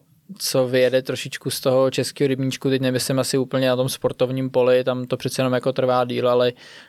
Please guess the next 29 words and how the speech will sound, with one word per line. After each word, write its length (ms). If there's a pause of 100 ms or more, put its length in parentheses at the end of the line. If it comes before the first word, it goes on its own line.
(100)
ale 320
i 140
obecně 760 (380)
v, 100 (160)
v 120
tom 140
marketingu 680
a 80
v 60
té 100
komunikaci 540
toho 180
klubu, 340
protože 920 (540)
to, 140
že 120
do 80
Liberce 400
nechodí 400
lidi, 200
je 140
dlouhodobý 460
trend 460 (1080)
a 580 (360)
i 100
když 160
tam 160
třeba 220
hráli 360